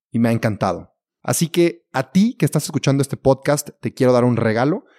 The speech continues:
y es un quince por ciento de descuento si usas mi código El Plantívoro cuando compres cualquiera de los productos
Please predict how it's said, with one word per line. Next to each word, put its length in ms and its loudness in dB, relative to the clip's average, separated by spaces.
y 140 2
es 120 0
un 160 0
quince 360 0
por 200 -2
ciento 380 -2
de 80 2
descuento 640 -2
si 160 -6
usas 180 -4
mi 120 -2
código 520 0
El 180 2
Plantívoro 640 0
cuando 300 -4
compres 380 -2
cualquiera 680 0
de 60 4
los 140 0
productos 540 -2